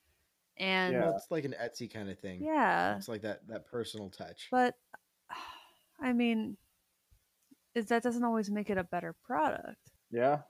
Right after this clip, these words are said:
Speaker 2: It's,
Speaker 1: Yeah.
Speaker 2: it's a hard line to walk, um, because it's all in the f-, finishing touches, and whether it's C N C or handmade, it's like, you
Speaker 1: And
Speaker 2: can
Speaker 3: Fit and
Speaker 1: it's,
Speaker 3: finish.
Speaker 1: and it's his,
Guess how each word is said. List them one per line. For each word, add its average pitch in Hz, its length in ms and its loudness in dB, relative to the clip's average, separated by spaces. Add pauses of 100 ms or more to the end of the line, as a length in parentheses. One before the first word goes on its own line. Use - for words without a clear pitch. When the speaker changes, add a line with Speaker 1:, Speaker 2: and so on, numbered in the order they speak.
(460)
Speaker 2:
It's, 240 200 4
Speaker 1:
Yeah. - 120 -6 (160)
Speaker 2:
it's - 160 2
a 170 100 10
hard 175 220 6
line 214 260 2
to 180 80 4
walk, 113 440 2 (420)
um, 95 440 4 (1200)
because 127 380 2 (180)
it's 135 160 0
all 160 160 6
in 151 80 0
the 147 80 -4
f-, - 100 -16 (720)
finishing 127 380 -2
touches, 147 520 2
and 117 140 -10
whether 110 220 0
it's - 200 -4
C 107 100 -4
N 98 120 -4
C 110 220 -2
or 120 100 -2
handmade, 107 600 -2
it's - 200 -6
like, 90 320 -2 (500)
you 131 160 0
Speaker 1:
And 220 140 6
Speaker 2:
can 214 80 8
Speaker 3:
Fit - 20 4
and - 60 0
Speaker 1:
it's, - 180 -4
Speaker 3:
finish. 104 420 -4
Speaker 1:
and 226 120 -2
it's 214 160 -2
his, 277 540 2